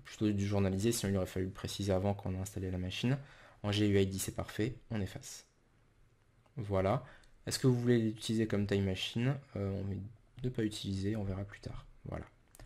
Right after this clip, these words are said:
Ok. Donc là, on a un nouveau disque. Et comme on a réglé tout à l'heure, voilà, les, euh, l'affichage, euh, de la barre d'état, on voit bien, voilà, on a même cent six gigas. C'est, c'est merveilleux. Voilà, donc là, on en a fini pour,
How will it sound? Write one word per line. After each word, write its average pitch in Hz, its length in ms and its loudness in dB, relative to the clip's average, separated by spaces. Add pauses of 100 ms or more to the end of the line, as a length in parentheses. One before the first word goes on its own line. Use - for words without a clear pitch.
(120)
Ok. - 260 -4 (440)
Donc 110 160 -2
là, 139 240 6
on 139 140 6
a 135 40 8
un 127 60 8
nouveau 110 260 2
disque. 107 400 -4 (180)
Et 104 100 -4
comme 135 260 4
on 123 80 6
a 113 60 6
réglé 113 280 4
tout - 180 -4
à 104 60 4
l'heure, 104 140 4
voilà, 98 240 2
les, 98 240 0 (360)
euh, 107 60 4
l'affichage, 110 840 4 (140)
euh, 95 320 0 (460)
de 107 120 -4
la 104 120 4
barre 101 180 4
d'état, 113 420 2 (140)
on 110 60 -4
voit 104 100 6
bien, 104 160 2
voilà, 95 180 0 (120)
on - 20 -6
a 90 60 -4
même 98 160 -6
cent 101 160 -4
six 104 200 -4
gigas. 87 440 -6 (600)
C'est, - 200 -6
c'est - 140 -2
merveilleux. 98 400 0 (1040)
Voilà, 131 320 6
donc 101 220 2
là, 143 140 6
on 117 80 4
en 107 120 4
a 104 80 4
fini 120 340 4
pour, 120 560 2